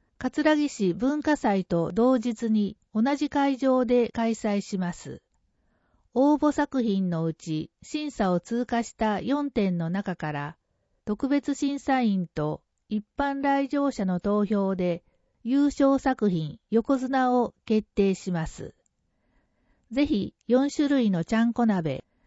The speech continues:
有料を食べ比べて投票してください。当日はマルシェも開催し、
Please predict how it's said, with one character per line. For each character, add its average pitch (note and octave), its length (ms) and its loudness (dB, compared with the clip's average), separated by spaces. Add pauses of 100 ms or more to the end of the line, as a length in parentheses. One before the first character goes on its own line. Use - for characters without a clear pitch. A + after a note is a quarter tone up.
(120)
有 B3+ 280 0
料 A3+ 480 2 (180)
を B3 320 0
食 A#3 100 -4
べ C4 100 2
比 C4+ 300 2
べ G#3 120 0
て D#3 320 -4 (160)
投 A#3 240 2
票 A#3 240 2
し - 80 -12
て G3+ 160 -2
く F#3+ 80 -2
だ F3 160 -2
さ D3 180 -8
い。 - 140 -14 (1120)
当 C#4+ 180 2
日 C4 300 -4
は B3+ 340 2
マ C#4+ 160 0
ル C#4+ 80 2
シ A3+ 160 0
ェ - 20 2
も F#3 140 0
開 F#3 240 0
催 F3 280 -2
し、 E3+ 360 -6